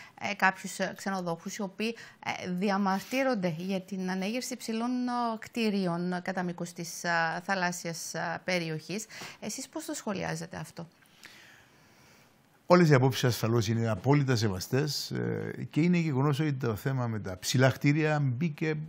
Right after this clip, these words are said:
Speaker 2: σχετικά
Speaker 1: Μμμ.
Speaker 2: απότομα στη ζωή μας. Ξεκίνησε από τα, ε, κίνητρα τα οποία το Υπουργικό Συμβούλιο έδωσε με απόφασή του με στόχο να αναζωογονήσει την οικονομική δραστηριοποίηση της, ε, στην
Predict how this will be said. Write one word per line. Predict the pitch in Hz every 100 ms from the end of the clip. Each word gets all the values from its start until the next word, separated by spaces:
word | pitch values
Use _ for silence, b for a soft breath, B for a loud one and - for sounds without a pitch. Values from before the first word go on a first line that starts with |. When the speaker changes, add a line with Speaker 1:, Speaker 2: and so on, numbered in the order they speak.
| -
Speaker 2:
σχετικά | - - 160 127 123 151
Speaker 1:
Μμμ. | 147 139 135
Speaker 2:
απότομα | 127 110 170 147 113
στη | -
ζωή | 104 98 113
μας. | 131 131 - B B B B B _
Ξεκίνησε | - 156 131 180 180 180
από | 170 165
τα, | 156 160 147 135
ε, | 143 135 131 131 -
κίνητρα | 190 147 117 127 139
τα | 127
οποία | 117 127 127
το | 120 120 110 104 110
Υπουργικό | - 123 120 117 123
Συμβούλιο | - 110 156 165
έδωσε | 131 139 120
με | 117
απόφασή | 104 117 107 98 156
του | 165 175 175 B B B _
με | 117
στόχο | 113 - 190 180 185
να | 160
αναζωογονήσει | 143 135 127 113 110 113 104 104 165 170 170
την | 139 131
οικονομική | 123 120 117 127 196
δραστηριοποίηση | 175 - 151 117 113 92 104
της, | - 95 - -
ε, | - - -
στην | - - 107